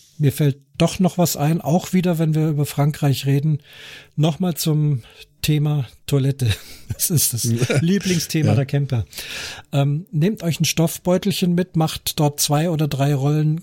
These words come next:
Speaker 1: Klopapier eurer Wahl hinein.
Speaker 2: Ja.
Speaker 1: Ähm,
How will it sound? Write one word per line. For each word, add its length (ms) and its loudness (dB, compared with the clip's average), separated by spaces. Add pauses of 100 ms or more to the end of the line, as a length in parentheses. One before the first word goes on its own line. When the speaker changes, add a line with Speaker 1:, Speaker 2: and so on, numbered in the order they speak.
Speaker 1:
Klopapier 680 0
eurer 340 0
Wahl 380 0 (180)
hinein. 460 0 (480)
Speaker 2:
Ja. 260 0 (460)
Speaker 1:
Ähm, 420 0